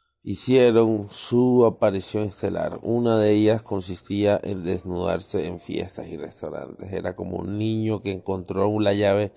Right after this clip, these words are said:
de la dulcería y con suficiente dinero como para solucionar cualquier problema",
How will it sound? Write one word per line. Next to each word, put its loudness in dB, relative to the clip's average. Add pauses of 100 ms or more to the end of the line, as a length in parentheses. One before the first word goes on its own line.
(500)
de 2
la 8
dulcería 4
y 2
con -2
suficiente -4
dinero 0
como -4
para 0
solucionar -6
cualquier -4
problema", -6